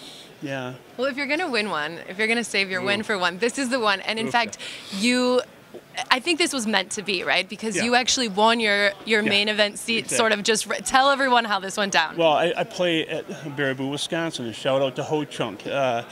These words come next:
Speaker 1: you know, they have a, a high limit room there where they, uh, for, uh, slots, and ever so often, like, on breaks and stuff, when I need to stretch my legs,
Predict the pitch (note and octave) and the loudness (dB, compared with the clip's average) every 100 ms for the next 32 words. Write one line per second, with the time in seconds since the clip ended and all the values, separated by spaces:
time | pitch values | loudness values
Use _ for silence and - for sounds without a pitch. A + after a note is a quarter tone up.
0 | - - - D3+ C#3 C3+ D3 D3 D3+ C#3+ | -16 -10 0 2 2 2 2 4 2 2
1 | - - D#3 C#3+ C3 C3 D#3+ C#3+ D3 A#2 | -6 -6 -2 0 0 0 -4 -2 -4 -4
2 | D3+ D3+ C#3+ C#3 C#3+ C3+ B2+ D3+ C3+ C3+ | -4 -2 -4 -4 -4 -4 -6 -4 -2 0
3 | B2+ B2 F#2 A#2+ G#2+ - - - C#3 B2+ | 0 -2 -4 -6 -10 -12 -12 -6 -2 0
4 | B2+ B2+ C#3 B2+ - D#3+ D3+ D3+ - F#3 | -2 -4 -4 -4 -2 4 4 2 -4 -4
5 | G#3+ - C#4+ - A3 F#3+ F#3+ F3+ D3 D#3 | -4 -2 -2 -2 2 0 0 -6 -2 -2
6 | D3 C3 C#3 - C3+ C#3 B2+ D3 C3+ C#3 | -2 -4 -4 -6 -6 -6 -6 -6 -6 -6
7 | C3+ - D3+ C3 C#3+ C3 C3 | -8 -6 -8 -6 -6 -2 -4